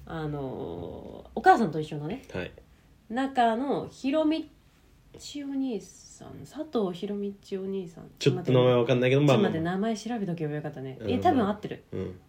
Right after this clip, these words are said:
Speaker 1: 体操のお兄さんよ。
Speaker 2: うん。あれやってたワンコーナーみたいなことでしょ？
Speaker 1: そう、の、が扮する一条マンっていう。
Speaker 2: <laughs>
Speaker 1: 要は、
Speaker 2: ど、
Speaker 1: た-、
Speaker 2: どんな見た目なの？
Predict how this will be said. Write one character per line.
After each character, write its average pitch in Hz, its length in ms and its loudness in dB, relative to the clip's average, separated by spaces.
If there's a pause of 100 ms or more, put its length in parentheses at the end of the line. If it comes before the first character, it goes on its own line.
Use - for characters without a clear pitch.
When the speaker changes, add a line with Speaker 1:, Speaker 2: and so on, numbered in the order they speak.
(680)
Speaker 1:
体 277 180 -2
操 247 140 0
の 240 80 2
お 233 40 2
兄 208 160 4
さ - 120 -4
ん - 80 -4
よ。 - 60 -10 (200)
Speaker 2:
う - 40 -10
ん。 - 20 0
あ 120 40 2
れ 123 40 6
や 127 40 6
っ 131 60 2
て 156 80 8
た 104 60 4
ワ 107 160 6
ン 120 140 6
コ 123 200 4
ー 95 40 2
ナ 82 80 -4
ー 80 40 -4
み 80 80 -6
た 82 60 -6
い 80 40 -8
な - 60 -10
こ - 60 -14
と 85 80 -6
で 85 60 -6
し - 100 -12
ょ？ - 40 -6
Speaker 1:
そ 190 280 0
う、 208 40 -6
の、 285 340 -2 (1300)
が 226 140 0
扮 262 320 2
す 254 140 -4
る 262 380 -2 (240)
一 220 400 6
条 233 220 10
マ 147 180 2
ン 139 60 -4
っ - 40 -8
て 147 100 -8
い 143 160 -4
う。 113 100 -10 (240)
Speaker 2:
<laughs> - 1300 -2
Speaker 1:
要 277 260 6
は、 214 200 0
Speaker 2:
ど、 185 120 12
Speaker 1:
た-、 170 100 10
Speaker 2:
ど 190 100 12
ん 196 60 8
な 175 100 12
見 127 100 10
た 113 100 6
目 110 100 4
な 110 60 4
の？ - 140 -4